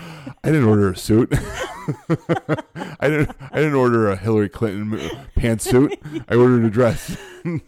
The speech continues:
Speaker 1: Oh, um,
Speaker 2: All right, so the
Speaker 1: okay,
Speaker 2: top
Speaker 1: so I love
Speaker 2: social media.
Speaker 1: TikTok. Um,
Speaker 2: Why
Speaker 1: TikTok?
Speaker 2: TikTok?
Speaker 1: So TikTok, there's just a lot of different reasons.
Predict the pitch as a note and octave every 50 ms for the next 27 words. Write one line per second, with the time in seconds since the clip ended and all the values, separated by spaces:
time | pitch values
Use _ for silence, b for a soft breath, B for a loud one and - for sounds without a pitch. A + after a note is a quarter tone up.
0 | _ D4 C4+ B3 B3 A#3+ A#3 A3+ G#3+ G#3 G3 G3 F#3 F3+ F3+ F3+ B B B B
1 | B B B B B - A3+ A3 G#3+ G3+ G3+ G3 F#3+ F#3+ F#3 F#3 F#3 F#3 F3 F3
2 | F3 - _ _ _ _ _ _ _ _ - G2+ F2+ E2 - - - G2+ F#2+ F2
3 | - A2 A2 A2+ A2 - D#3+ G#2+ G2+ G2+ G2+ G2 G2+ G#2 - G#2 A2 F2 E2+ D#2
4 | C#2+ C#2+ G#3+ G3 - - F#3 E3+ E3 E3+ - - - A3 G#3 G3 F#3 F3+ F3 F3
5 | - _ - - - - - A2+ A2+ A#2 - C3 A2+ C#4 - F2 C#2+ B1 - _
6 | _ _ b b b b b b - - C#4 B3 A#3+ A#3 A3 A3 - _ _ _
7 | _ _ - G3 - - - A#3 A3+ _ - D4 D4+ D#4 _ _ _ _ _ _
8 | _ _ _ _ _ _ _ _ _ _ _ A3 G#3+ F#3 _ _ _ _ _ _
9 | _ G3 A3+ B3 A#3 C#4 C#4 - - _ _ - A3 G#3+ G3 F3+ F3+ F3 F3+ F3
10 | - F3+ F3 F3+ F3 E3+ F#3 F#3 F#3+ G3